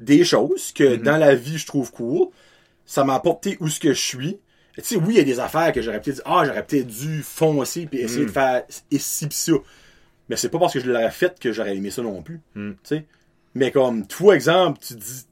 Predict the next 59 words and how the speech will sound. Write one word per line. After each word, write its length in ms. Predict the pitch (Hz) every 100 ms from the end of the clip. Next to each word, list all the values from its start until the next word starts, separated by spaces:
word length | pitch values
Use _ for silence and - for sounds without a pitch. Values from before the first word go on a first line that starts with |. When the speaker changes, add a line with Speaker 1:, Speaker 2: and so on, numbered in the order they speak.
| _
Speaker 1:
t'aurais-tu 320 | - 123 214 156
voulu 220 | 131 160
être 100 | 240
le 80 | 180
cool 320 | 143 190 175
kid 200 | 147 226
à 40 | 190
l'école ? 380 | 160 151 202 135
Je 80 |
peux 100 | -
pas 120 | - 143
voir 200 | 135 180
que 60 |
t'aurais 140 | 131 120
aimé 160 | 123
ça. 120 | 110 151 - _ _ _ _ _ -
Speaker 2:
Non, 240 | 104 101 101
ça 120 | -
Speaker 1:
Tu 80 | -
sais, 120 | 170
Speaker 2:
aurait 100 | 185
pas 80 | -
été 80 | 117
Speaker 1:
on 40 | 120
reconnu 280 | - 175 190
Speaker 2:
naturel. 120 | 202
Speaker 1:
des 60 | -
corridors. 380 | 156 151 156 175
Speaker 2:
Vraiment 80 | 311
Speaker 1:
Hey, 80 | 339
Speaker 2:
pas. 200 | - 254
Speaker 1:
Kevin, 180 | 302 294 - -
Kevin 440 | 254 269 294 311
Frey, 320 | 294 285 294
comment 220 | 294 247 247
ça 140 | 240
va, 220 | 277 285
chum ? 340 | 285 277 277 208
Tu 80 |
sais, 60 | 170
mais 60 | 143
ça, 100 | 214
je 60 |
te 40 | 139
vois 180 | 135
pas. 80 | 135 202 - -
Speaker 2:
Non, 100 | 101
Speaker 1:
C'est 60 | 104
pas 80 | 160
Speaker 2:
non. 140 | 156
Speaker 1:
ton 80 | 131
style 240 | - 185
en 140 | 143 117
tout, 140 | 208
tu 100 | -
dirais. 340 | 120 120 170 - _ _ _ _
Speaker 2:
Pas 120 | 170
tellement, 380 | - 113 90 87
non. 180 | 95